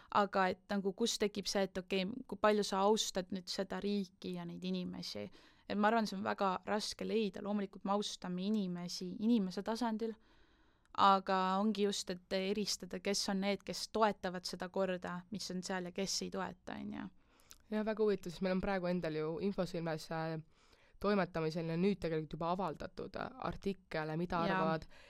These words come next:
Speaker 2: äh, nii-öelda vene emakeelt kõnelevad noored, kes on vene, isegi, kuidas öelda, infoühiskonnas suuresti.
Speaker 1: Just.
Speaker 2: Mida nemad arvavad sellest, mis toimub Ukrainas ja kuidas see tegelikult
Speaker 1: Mhm.
Speaker 2: mõjutab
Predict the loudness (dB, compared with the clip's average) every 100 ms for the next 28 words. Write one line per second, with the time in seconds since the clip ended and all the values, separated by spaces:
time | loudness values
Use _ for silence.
0 | -16 -2 0 2 0 0 -2 -4 -4 -4
1 | -2 2 2 4 4 2 0 -4 -6 -2
2 | 0 0 -2 -2 2 2 0 -4 -2 0
3 | 2 0 0 -4 -8 -14 -20 -20 -20 -10
4 | -6 -2 -2 -2 -2 -2 -2 -2 -4 -2
5 | 0 0 0 -6 -4 -2 -2 0 2 2
6 | 4 2 2 2 0 0 -2 -4 -6 -6
7 | -4 -6 -2 0 0 0 0 -2 -4 -8
8 | -20 _ _ _ -20 -20 -4 0 2 4
9 | 2 2 0 -2 -2 -2 -4 -6 0 2
10 | 0 -2 2 2 2 -2 0 0 2 2
11 | 2 2 2 2 2 0 -8